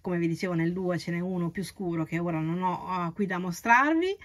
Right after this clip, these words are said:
eh, però le colorazioni appunto sono queste qua del primo, oh, kit, sono, oh, come vi, eh, ripeto, dieci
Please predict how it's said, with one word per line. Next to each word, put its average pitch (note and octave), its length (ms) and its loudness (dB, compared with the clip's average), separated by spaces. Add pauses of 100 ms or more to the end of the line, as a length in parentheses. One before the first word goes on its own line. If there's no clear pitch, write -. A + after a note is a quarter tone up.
(360)
eh, E3+ 760 2
però F#3+ 220 -2
le F3+ 100 -2
colorazioni F3+ 540 -2
appunto E3+ 480 -4
sono F3 240 -4
queste E3 340 -4
qua D#3 220 2
del D#3 160 -2
primo, D#3 560 0
oh, D3 340 -4
kit, C4 460 0
sono, D#3 480 -4
oh, D3+ 340 -10
come E3+ 220 -2
vi, E3 220 -2
eh, E3+ 260 -2
ripeto, F3+ 380 -2
dieci G#3+ 580 -2